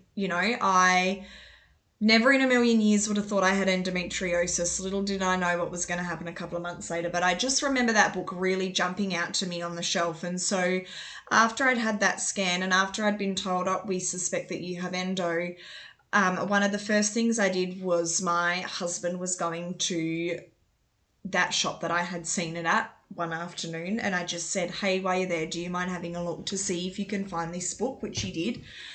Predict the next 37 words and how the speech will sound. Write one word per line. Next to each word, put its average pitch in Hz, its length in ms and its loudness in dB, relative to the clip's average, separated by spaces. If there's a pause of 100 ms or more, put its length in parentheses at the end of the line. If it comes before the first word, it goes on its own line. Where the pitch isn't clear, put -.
(440)
And 190 340 4
I 185 120 2
think 208 240 0
I 202 100 6
read 196 220 6
the 180 60 -2
whole 202 300 2
thing 202 220 -2
in 180 100 -2
a 180 60 -2
night. 175 380 2 (1400)
And 214 200 6
I 208 180 4
remember 220 460 4
reading 214 380 2
the 196 80 -2
first - 960 -2
chapter - 500 0
of 170 120 -4
this 165 220 -2
book - 280 -12
where 170 160 -2
she 170 300 -2
kind 170 280 -6
of 165 160 -6
spoke - 380 -2
about - 300 -2
her 175 160 -8
experience, 165 920 -8
and 175 640 -6 (880)
I 185 580 4
read 202 240 6
it 226 100 2
out 180 280 4
to 196 140 0
my 170 360 -2
husband, 170 840 -4